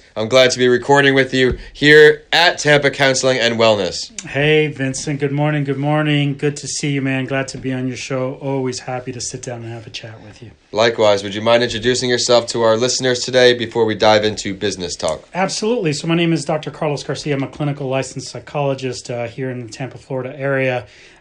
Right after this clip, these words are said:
Speaker 2: Uh, have my own practice where we serve a community, you know, folks that are struggling with any mental health, behavioral issues. Um, and I'm also a, a coach, an entrepreneurial coach.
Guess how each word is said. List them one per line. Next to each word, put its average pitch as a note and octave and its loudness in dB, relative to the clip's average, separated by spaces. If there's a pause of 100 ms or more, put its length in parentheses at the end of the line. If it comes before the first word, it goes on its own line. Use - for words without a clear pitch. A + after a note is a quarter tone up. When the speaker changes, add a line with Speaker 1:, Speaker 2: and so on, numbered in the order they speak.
Speaker 2:
Uh, A#2+ -4
have C#3+ -4
my C#3+ -2
own C#3 -2
practice C#3 -2
where B2+ -4
we A#2+ -10
serve C3+ -6 (100)
a C#3 -12
community, B2+ -6 (300)
you C#3+ -10
know, C3 -4
folks C3 -6
that C3+ -10
are B2 -8
struggling B2 -8
with A#2+ -8
any B2 -10
mental B2 -10
health, B2+ -6
behavioral B2+ -8
issues. A#2+ -10 (480)
Um, B2 -4 (100)
and C#3 -4
I'm D3 -2
also E3 0
a, D3+ 2 (100)
a C#3+ -10
coach, D3 -4
an B2+ -10
entrepreneurial B2 -10
coach. - -16